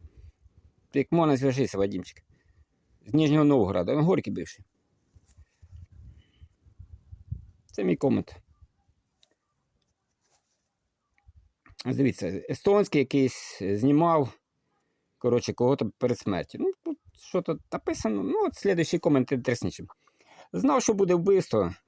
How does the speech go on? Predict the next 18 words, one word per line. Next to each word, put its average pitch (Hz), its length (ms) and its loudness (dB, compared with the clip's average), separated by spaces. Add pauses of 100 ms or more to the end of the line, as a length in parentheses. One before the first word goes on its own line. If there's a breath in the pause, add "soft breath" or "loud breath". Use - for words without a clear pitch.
Петра 127 340 2
Ріда, 104 240 2
тому 190 220 0
знімав. 131 340 2
Так - 120 -6
само 226 280 2
відео 160 500 2
зрива 143 280 4
вдома 120 320 2
в 107 60 0
Дніпрі 107 280 -2
знімали 143 400 2
відеореєстратором. 113 800 0
У 98 40 -4
тій 175 140 -2
же 143 200 0 (540 soft breath)
машині 143 480 2
відеокамера, 113 880 2